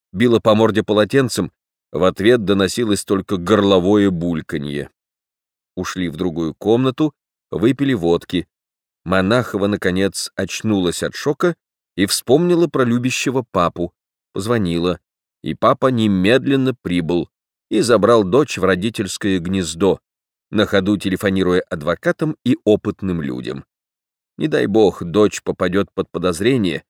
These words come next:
В конце концов, и у нее был мотив, сама ведь призналась, что меж нею и убитым произошел скандал. «Знаю, у кого есть мотив», думала Мила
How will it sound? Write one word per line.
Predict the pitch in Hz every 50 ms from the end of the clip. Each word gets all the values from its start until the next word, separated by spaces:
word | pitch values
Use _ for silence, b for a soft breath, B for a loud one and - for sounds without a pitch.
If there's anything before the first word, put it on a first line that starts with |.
| _ _ _ _ _ _ _ _ _
В | _ _
конце | - 67 71 73 - 82
концов, | - - 82 76 - 107 98 92 - - -
и | 113
у | 104 95
нее | 95 92 90 87 98 151 165
был | 113 98 87 82
мотив, | 85 85 82 - - 76 73 - - - _ _ _
сама | - - - 76 82 110 127
ведь | 113 85 -
призналась, | - 90 80 67 69 78 71 71 71 73 - - - _ _ _ _ _ -
что | - - 107
меж | 92 87 87 - -
нею | - 101 92 95 92 92 90 87 -
и | - 92
убитым | 80 78 71 64 80 87 - - 95 87
произошел | - 85 87 82 67 87 87 - - 90 85
скандал. | - - - 87 82 87 87 127 120 92 67 - _ _ _ _ _ _ _ _ _ _ _ _ _ _ _ _ _ _ _ -
«Знаю, | - 82 85 92 113 127 135 135 135 135 131 123 113 95 82 - _ _
у | - -
кого | - - 85 85 82 82
есть | 82 82 82 82 78 - - -
мотив», | 90 82 82 78 - - 82 78 76 - - - - _ _ _ _ _ _ _ _ _
думала | - 71 85 92 87 85 85 80 78
Мила | 78 78 85 110 123 123 127 123